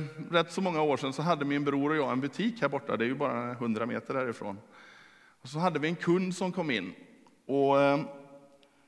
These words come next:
jag tror det tog en halv minut innan vi var trötta på den här kunden. <laughs> För hans, hela hans, eh, närvaro var, var och var bara bitterhet.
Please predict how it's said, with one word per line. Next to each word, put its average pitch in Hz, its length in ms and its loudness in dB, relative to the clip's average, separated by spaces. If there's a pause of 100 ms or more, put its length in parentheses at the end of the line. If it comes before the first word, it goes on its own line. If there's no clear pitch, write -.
(120)
jag - 180 0
tror 254 200 0
det 214 80 4
tog 180 240 0
en 165 80 0
halv 175 460 2
minut 151 600 -2
innan 139 280 4
vi 120 80 0
var 120 100 0
trötta - 420 -4
på - 80 -4
den 202 100 0
här 147 80 2
kunden. 110 380 0 (480)
<laughs> - 480 -20
För 147 260 2
hans, 208 460 4 (920)
hela 202 220 6
hans, 196 560 0
eh, 160 180 -2
närvaro 170 800 2
var, 196 120 -2
var 185 260 0
och 208 80 0
var 147 140 2
bara 127 280 2
bitterhet. - 760 -8